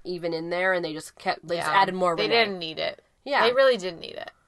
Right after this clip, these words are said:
Speaker 1: Yeah.
Speaker 2: Like, I feel like they were there for the audience that doesn't know anything about Judy Garland.
Speaker 1: Yeah, probably.
Speaker 2: You know, and, like, in a sense,
Speaker 1: Which
Speaker 2: we
Speaker 1: was, like, informative for me, even though I kind of already knew that.
Speaker 2: We already knew, though.
Speaker 1: I
Speaker 2: We already knew
Speaker 1: know.
Speaker 2: all that stuff.
Speaker 1: But it was, it was good to, like, to, like,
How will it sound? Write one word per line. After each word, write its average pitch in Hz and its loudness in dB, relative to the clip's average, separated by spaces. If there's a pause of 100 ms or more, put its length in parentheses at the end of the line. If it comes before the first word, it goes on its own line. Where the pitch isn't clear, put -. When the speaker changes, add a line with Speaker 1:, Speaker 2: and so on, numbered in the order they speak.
(140)
Speaker 1:
Yeah. 175 -4
Speaker 2:
Like, 262 -2
I 302 6
feel 302 -6
like 320 0
they 262 4
were 233 2
there 190 0
for - -12
the 185 -8
audience 180 -2
that 170 -8
doesn't 165 -2
know 160 -4
anything 156 -10
about 147 -6
Judy 143 -12
Garland. - -8
Speaker 1:
Yeah, 233 2
probably. 143 -4
Speaker 2:
You 220 -6
know, 208 2
and, 214 0
like, 214 -2
in 220 -2
a 226 -6
sense, 226 -4
Speaker 1:
Which 277 -2
Speaker 2:
we 320 0
Speaker 1:
was, 294 0
like, 294 0
informative 226 2
for 180 0
me, 180 0
even 175 -4
though 175 2
I 165 0
kind 180 -8
of 165 -2
already 147 -2
knew 180 -4
that. 180 2 (100)
Speaker 2:
We 302 -4
already 403 0
knew, 220 0
though. 156 -10 (320)
Speaker 1:
I 302 -6
Speaker 2:
We 339 -2
already 427 2
knew 349 2
Speaker 1:
know. 339 4
Speaker 2:
all 359 6
that - 0
stuff. - -12
Speaker 1:
But 453 -6
it 494 2
was, 453 -4 (200)
it 427 -4
was 440 2
good 415 -2
to, 403 0
like, 403 2 (320)
to, 359 -10
like, 370 -6